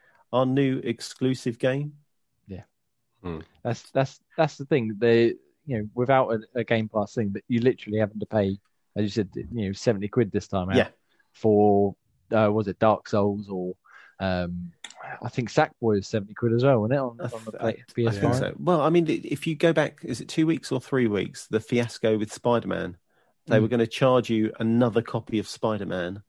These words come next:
Speaker 3: Oh,
Speaker 2: Yeah.
Speaker 3: for it to be
Speaker 1: for your
Speaker 3: PlayStation
Speaker 1: PlayStation five to play Spider-Man Miles Morales, I believe.
Speaker 2: Yeah, it, w-, it
Speaker 1: I
Speaker 2: was, it was, you could play the P S four one on the P S five,
Speaker 1: Yeah.
Speaker 2: but if you wanted the upgrade,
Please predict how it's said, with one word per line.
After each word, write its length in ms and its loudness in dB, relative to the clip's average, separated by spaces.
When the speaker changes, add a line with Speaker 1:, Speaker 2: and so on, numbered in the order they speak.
Speaker 3:
Oh, 120 6
Speaker 2:
Yeah. 80 2
Speaker 3:
for 40 -2
it 40 -6
to 60 -12
be 80 -4
Speaker 1:
for 80 2
your 120 4
Speaker 3:
PlayStation 600 2
Speaker 1:
PlayStation 40 -20
five 360 2
to 160 -6
play 540 -2
Spider-Man 680 -2
Miles 340 -2
Morales, 600 -4
I 80 -6
believe. 600 -2
Speaker 2:
Yeah, 120 8
it, 40 6
w-, 240 0
it 60 4
Speaker 1:
I 20 0
Speaker 2:
was, 360 2
it 180 4
was, 340 0
you 120 -2
could 140 -2
play 200 8
the 80 4
P 180 6
S 120 4
four 240 6
one 220 4
on 120 0
the 80 -2
P 140 4
S 100 4
five, 320 2
Speaker 1:
Yeah. 100 2
Speaker 2:
but 40 6
if 100 0
you 80 4
wanted 220 4
the 120 6
upgrade, 520 2